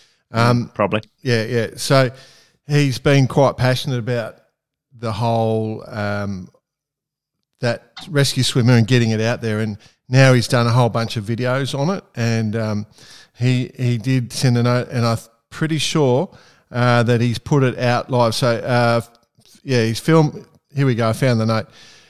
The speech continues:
Speaker 1: He's done all the modules for the rescue swimmer. It's so important that all modules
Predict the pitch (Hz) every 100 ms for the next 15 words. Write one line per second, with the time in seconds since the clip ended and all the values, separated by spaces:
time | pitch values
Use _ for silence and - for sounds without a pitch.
0 | _ 131 123 160 165 156 135 127 143 135
1 | 123 - 120 117 131 - 120 123 113 113
2 | 98 123 - - 151 147 143 127 143 117
3 | 120 123 127 123 127 117 127 120 120